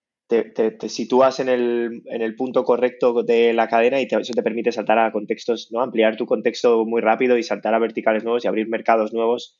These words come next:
haciendo productos nuevos para, para tus mismos clientes, ¿no? Que, que es, que es, es súper potente.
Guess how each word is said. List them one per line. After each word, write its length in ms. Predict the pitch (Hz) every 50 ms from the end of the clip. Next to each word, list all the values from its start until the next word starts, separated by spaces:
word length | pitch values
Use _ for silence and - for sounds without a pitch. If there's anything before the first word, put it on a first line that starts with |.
| _ _ _ _ _ -
haciendo 500 | - - - 127 120 120 120 117 110 -
productos 420 | 120 117 113 113 - 123 117 120
nuevos 420 | 120 120 120 123 135 135 - - _ _ _ _ _ _ _ _
para, 400 | - 110 110 107 110 110 113 -
para 160 | 120 107 101
tus 160 | - 110 101
mismos 300 | 113 117 120 123 123 -
clientes, 480 | - - 104 110 117 123 107 101 95 101
¿no? 160 | 110 131 147
Que, 200 | - 107 98 95 -
que 100 | - 101
es, 80 | - 107 - -
que 100 | - 92
es, 260 | 92 - - - _ _
es 100 | 101 -
súper 260 | - 110 98 113 107
potente. 440 | - - - 107 113 110 101 -